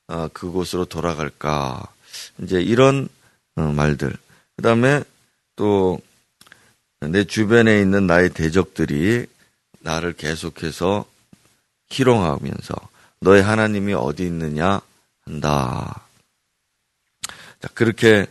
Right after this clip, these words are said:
예, 말하고 있죠. 자, 그런데 우리는 여기에서 이제 오늘 몇 가지를 이야기, 음, 음, 하고요. 또 우리 아이들이 여기 있지만,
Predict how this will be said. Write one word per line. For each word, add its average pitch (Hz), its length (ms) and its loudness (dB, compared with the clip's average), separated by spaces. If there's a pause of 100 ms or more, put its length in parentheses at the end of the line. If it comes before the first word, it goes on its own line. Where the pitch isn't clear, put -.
(460)
예, 78 440 -2 (580)
말하고 80 480 0
있죠. 76 520 -2 (720)
자, 80 360 2
그런데 139 600 6 (600)
우리는 120 520 4
여기에서 117 420 6
이제 110 120 2
오늘 113 240 2
몇 95 200 2
가지를 113 440 4
이야기, 92 520 2 (220)
음, 78 380 -8 (460)
음, - 200 -4 (320)
하고요. 95 580 0
또 98 160 0
우리 98 160 2
아이들이 104 580 4
여기 92 320 2
있지만, 78 720 -4